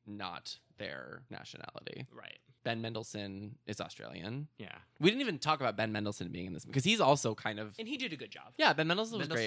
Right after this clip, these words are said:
Speaker 1: great.
Speaker 3: Ben Mendelsohn never does a bad job.
Speaker 1: He's always a great villain,
Speaker 3: Mm-hmm.
Speaker 1: which I guess would we call Henry the Fourth?
Speaker 3: He's just not, not a loving father.
Speaker 1: No.
Speaker 3: He's not a warm father.
Speaker 1: Well, they can't,
Speaker 2: Oh, he
Speaker 1: they can't
Speaker 2: calls
Speaker 1: all
Speaker 2: him
Speaker 1: be
Speaker 2: in.
Speaker 1: Mister
Speaker 3: He's
Speaker 1: Perot.
Speaker 3: got nipples on his arms.
Speaker 1: <laughs>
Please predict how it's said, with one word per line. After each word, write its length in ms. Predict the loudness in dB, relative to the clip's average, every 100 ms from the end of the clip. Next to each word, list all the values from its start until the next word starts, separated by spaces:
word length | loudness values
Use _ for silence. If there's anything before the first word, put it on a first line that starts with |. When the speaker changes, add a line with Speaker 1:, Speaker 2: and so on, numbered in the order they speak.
| 0
Speaker 1:
great. 100 | -2
Speaker 3:
Ben 140 | -2
Mendelsohn 320 | -2 -4 -4
never 180 | -4 -4
does 160 | -8 -8
a 40 |
bad 200 | -10 -12
job. 220 | -16 -18
Speaker 1:
He's 180 | -6 6
always 220 | 8 8 6
a 40 |
great 180 | 2 2
villain, 480 | 0 -4 -6 -6 -10
Speaker 3:
Mm-hmm. 200 | -12 -6
Speaker 1:
which 120 | 2
I 100 | 4
guess 180 | 4 0
would 100 | -6
we 100 | -8
call 520 | -10 -6 -4 -4 -6
Henry 260 | -6 -6 -6
the 100 | -8
Fourth? 480 | -4 -4 -4 -10 -14
Speaker 3:
He's 180 | -12 -10
just 180 | -10 -8
not, 160 | -10 -10 -20 -16
not 120 | -12
a 80 | -10
loving 420 | -8 -8 -10 -14 -16
father. 480 | -14 -12 -12 -14 -16 -4
Speaker 1:
No. 500 | 0 0 -2 -6 -8 _ -20
Speaker 3:
He's 100 | -12
not 140 | -10
a 40 | -10
warm 380 | -12 -14 -14 -16
father. 420 | -14 -12 -12 -16 -16 -4
Speaker 1:
Well, 200 | 2 2
they 100 | 2
can't, 220 | -2 -4
Speaker 2:
Oh, 120 | -4
he 200 | -8 -10 -2
Speaker 1:
they 80 | 2
can't 220 | 4 6
Speaker 2:
calls 80 | 6
Speaker 1:
all 40 |
Speaker 2:
him 40 | 6
Speaker 1:
be 40 | 4
Speaker 2:
in. 40 |
Speaker 1:
Mister 260 | 2 0 -2
Speaker 3:
He's 140 | -2
Speaker 1:
Perot. 40 |
Speaker 3:
got 240 | -2 -4 -6 -14
nipples 420 | -10 -8 -6 -6
on 120 | -8 -10
his 120 | -10
arms. 480 | -12 -12 -12 -8 -6 -6 -10 -16 -20
Speaker 1:
<laughs> 0 | -10